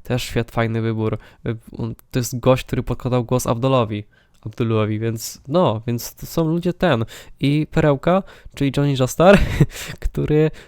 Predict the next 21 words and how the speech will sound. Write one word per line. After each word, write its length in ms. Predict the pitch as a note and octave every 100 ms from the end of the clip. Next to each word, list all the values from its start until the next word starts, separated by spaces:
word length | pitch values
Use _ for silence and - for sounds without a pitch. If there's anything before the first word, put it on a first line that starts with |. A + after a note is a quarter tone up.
| -
jest 300 | C#3+ D3 -
tym 80 | D#3+
samym 300 | - E3 D#3+
voice 200 | D#3+ E3
aktorem, 500 | - C3+ C#3 E3 F3 - - - C#3+ D3 D#3+ E3+
y, 40 |
co 140 | -
z 40 | A3
gry. 360 | - F3+ A2+ A2+ - - G3 G#3+ E3 -
Z 160 | -
tego 220 | - F3 F3
co 160 | F3+
wiem, 140 | E3+ E3+
ludzie 180 | E3
tego 180 | D#3+ D#3+
chcieli, 420 | - A#2 G#2+ A2
więc 180 | A#2+ C#3
fajnie, 240 | - A2+ G#2+
że 80 |
się, 140 | A2 - - -
fajnie, 380 | A2+ A2 G#2+ A2